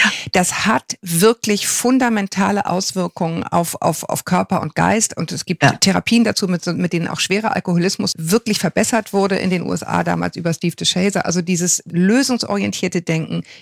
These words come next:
Speaker 2: der Fokus zu dem, was ich habe, was ich besitze,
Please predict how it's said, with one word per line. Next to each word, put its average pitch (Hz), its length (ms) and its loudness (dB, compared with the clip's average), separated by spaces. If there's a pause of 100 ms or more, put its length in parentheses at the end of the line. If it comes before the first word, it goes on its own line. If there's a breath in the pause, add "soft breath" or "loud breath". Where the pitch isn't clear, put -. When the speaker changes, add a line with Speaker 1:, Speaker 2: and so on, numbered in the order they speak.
(280 loud breath)
Speaker 2:
der 170 100 4
Fokus - 440 0
zu 180 120 -4
dem, 190 520 2
was 156 140 0
ich 165 180 -6
habe, 190 280 0
was 175 120 -4
ich 185 140 -4
besitze, 180 460 -2